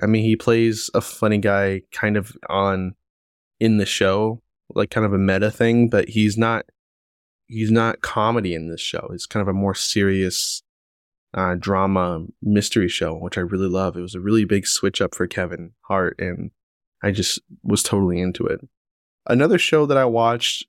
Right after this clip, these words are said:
um, I, is, was Cowboy Bebop. I only watched this show because the, the new one that Netflix put out was so terrible. It was just awful and just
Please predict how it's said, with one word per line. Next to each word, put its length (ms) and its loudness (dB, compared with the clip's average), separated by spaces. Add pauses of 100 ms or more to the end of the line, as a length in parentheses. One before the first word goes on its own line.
(120)
um, 720 2
I, 240 0 (220)
is, 220 4
was 300 0
Cowboy 720 0
Bebop. 520 -2 (720)
I 80 4
only 200 2
watched 280 -2
this 100 2
show 280 4
because 360 -2
the, 460 2 (100)
the 220 -2
new 420 6
one 500 -2
that 180 -4
Netflix 460 -4
put 140 -2
out 220 0
was 120 -6
so 240 0
terrible. 720 -2 (800)
It 60 -10
was 160 -2
just 240 0
awful 400 -2
and 260 -6
just 180 -10